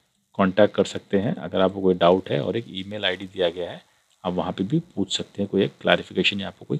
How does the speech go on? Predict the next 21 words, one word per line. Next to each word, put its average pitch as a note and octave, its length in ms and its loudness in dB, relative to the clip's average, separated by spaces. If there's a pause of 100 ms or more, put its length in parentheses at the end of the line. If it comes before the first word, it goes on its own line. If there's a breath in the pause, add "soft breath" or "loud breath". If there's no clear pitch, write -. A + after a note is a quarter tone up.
query E2+ 280 4
है D2 120 -8
तो। F2+ 200 -20 (1200)
और G#2+ 500 4 (480)
तो A2 60 2
यहाँ G#2+ 220 6
पे A#2+ 100 2
notification A2 580 4
ख़त्म A2+ 300 0
होता A#2 220 4
है, A2 100 4
यहाँ F2+ 240 0
से G2 180 -6
कुछ - 240 -6
forms G2 380 0
चालू F#2 280 4
हो F#2+ 140 4
रहे G2+ 140 0
हैं, A#2 100 -2
performer G2 520 -2
हैं, B2+ 200 -4